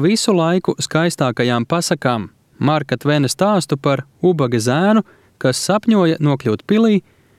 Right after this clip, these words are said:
un princi, kas par visu vairāk vēlējās būt parasts ielas puika. Skatītājiem ļauts redzēt, kas notiek, ja abu zēnu fantāzijas piepildās.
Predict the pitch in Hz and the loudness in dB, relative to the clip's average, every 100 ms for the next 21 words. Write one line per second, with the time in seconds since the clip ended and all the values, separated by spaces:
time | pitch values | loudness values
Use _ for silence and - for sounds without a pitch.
0 | _ 131 120 202 254 262 - - 151 147 | _ -4 0 2 2 2 -2 -2 -4 -2
1 | - 131 160 247 - 196 196 180 151 165 | -2 0 0 0 0 0 2 0 0 0
2 | 170 160 147 131 135 131 - 214 208 143 | 2 0 0 -2 -2 -2 0 0 2 0
3 | - - - 151 151 120 - - 131 135 | -6 -6 0 2 2 0 -4 -2 0 0
4 | 139 - _ _ _ _ - - _ _ | -2 -8 _ _ _ _ -20 -20 _ _
5 | _ - - 160 156 147 151 143 143 135 | _ -16 -4 0 0 0 0 0 0 0
6 | 147 165 170 175 170 160 139 - 160 - | 0 0 -2 -2 0 0 -2 -2 -2 0
7 | 180 196 139 120 135 139 160 143 131 165 | 0 0 -2 -2 -2 -2 -2 0 0 0
8 | 175 180 180 180 165 175 - 226 202 175 | 0 -2 0 0 0 0 0 0 0 0
9 | 147 127 117 | 0 -2 -4